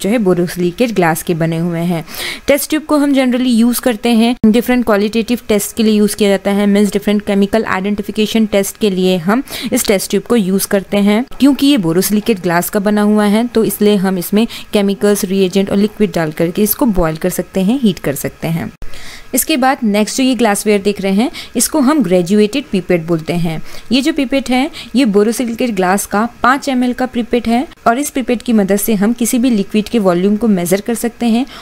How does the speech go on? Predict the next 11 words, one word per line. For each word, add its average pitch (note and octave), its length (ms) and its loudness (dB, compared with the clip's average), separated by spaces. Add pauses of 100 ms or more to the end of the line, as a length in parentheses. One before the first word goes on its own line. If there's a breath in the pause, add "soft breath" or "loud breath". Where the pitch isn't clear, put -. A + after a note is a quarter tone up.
(100)
और - 80 2
transfer G#3+ 440 -2
कर A3 120 -2
सकते A3 300 -2
हैं A#3+ 220 2
from F3+ 260 -2
the F3 160 -2
one G#3 200 0
container B3 560 0 (340 loud breath)
to D#4 100 -2
another। E3 480 -2